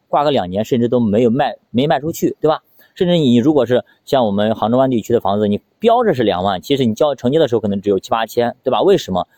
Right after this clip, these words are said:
你不降价，你卖不出去，旁边新房在一万出头。所以这叫有价无市。而且呢，你就是七八千还不一定卖得掉，因为没有人去买，就没有人看房，你降得再便宜都没人要。这就是他们要把那个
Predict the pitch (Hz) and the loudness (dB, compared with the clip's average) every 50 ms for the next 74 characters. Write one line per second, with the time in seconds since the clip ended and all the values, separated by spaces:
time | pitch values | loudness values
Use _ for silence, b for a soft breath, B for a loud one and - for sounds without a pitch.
0 | b - 120 113 127 160 156 170 139 135 139 117 117 131 147 135 110 113 - - | b -4 -4 -2 -2 0 0 -2 -2 -2 -2 -2 0 0 0 0 0 -2 -4 -4
1 | 151 202 202 - - 147 107 - - 120 139 165 180 - 226 226 196 147 117 120 | -4 -2 -2 -2 -2 -2 -2 0 -2 -2 -2 -2 -2 0 0 2 2 2 0 0
2 | 113 110 110 117 110 - - 120 - - 87 87 - - _ _ _ _ _ _ | 0 2 0 0 0 -2 -4 -6 -4 -4 -4 -4 -6 -8 _ _ _ _ _ _
3 | _ _ _ _ _ _ _ _ _ _ - 156 156 143 123 143 143 123 127 113 | _ _ _ _ _ _ _ _ _ _ 2 4 4 4 4 2 2 2 2 0
4 | 104 104 101 92 87 85 80 - - - 160 - - 98 92 90 90 107 135 - | 2 2 0 2 0 0 -2 -2 -2 -2 -2 -2 -2 -4 -4 -4 -4 -4 -4 -4
5 | - - - - 170 113 - - - _ _ _ _ - 160 170 165 - 123 113 | -4 -6 -2 0 0 0 0 -2 -8 _ _ _ _ -2 -2 0 0 0 -2 0
6 | 117 117 120 123 123 156 147 139 - - 190 180 175 180 - 190 185 170 - - | 0 -2 -2 0 0 0 0 0 0 0 0 0 0 0 0 0 0 0 0 -2
7 | 123 - - 180 175 170 160 180 185 185 175 151 139 143 196 202 175 123 104 117 | -4 -2 0 0 0 2 2 2 2 2 2 0 0 0 2 2 2 2 0 0
8 | 139 143 139 117 117 156 214 247 220 143 123 135 139 - 202 170 123 - - 76 | 2 2 2 2 2 4 4 4 4 4 2 0 0 -2 -2 -2 -2 -2 -4 -6
9 | 82 90 - _ _ _ _ _ _ _ - 151 160 208 214 185 175 170 - - | -8 -8 -8 _ _ _ _ _ _ _ -2 2 2 4 4 4 2 0 -2 -2
10 | 208 160 123 110 98 101 110 113 117 123 - - 190 - 226 196 196 185 - 254 | -4 -2 -2 -2 -2 0 0 0 -2 -4 -6 -6 -2 0 0 0 0 -2 0 0
11 | 240 180 - - 107 101 104 104 98 98 95 95 92 95 98 104 110 104 92 - | 0 0 0 -2 -2 0 0 0 0 0 0 0 0 0 0 2 2 2 0 -2
12 | - _ _ _ _ _ _ _ _ _ _ _ _ _ _ _ _ _ _ - | -4 _ _ _ _ _ _ _ _ _ _ _ _ _ _ _ _ _ _ -2
13 | 196 160 147 139 127 113 - 143 135 135 131 113 101 - - 87 82 82 90 104 | 0 2 4 4 4 2 2 -2 -2 0 0 0 0 -2 -4 -4 -4 -2 0 0
14 | 107 104 92 - - 92 92 90 87 85 85 | 0 0 0 -2 -2 -2 0 0 -2 -4 -6